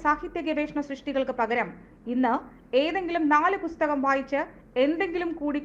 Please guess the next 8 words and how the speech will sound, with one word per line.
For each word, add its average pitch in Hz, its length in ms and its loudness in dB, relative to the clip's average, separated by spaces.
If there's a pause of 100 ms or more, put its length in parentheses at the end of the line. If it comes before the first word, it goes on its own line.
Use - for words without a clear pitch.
കൂട്ടിക്കുഴച്ച് 277 680 0 (380)
പുതിയ 311 340 0
സൃഷ്ടിയാക്കുന്ന 262 640 0 (380)
മുത്തുമണിയുടെ 294 680 0 (140)
ഒഴിപ്പിനോടാണ് 269 720 0 (340)
മധുസൂദനൻ 262 540 -2
നായർ 214 220 0 (140)
ഉദാഹരിച്ചത്. 214 580 0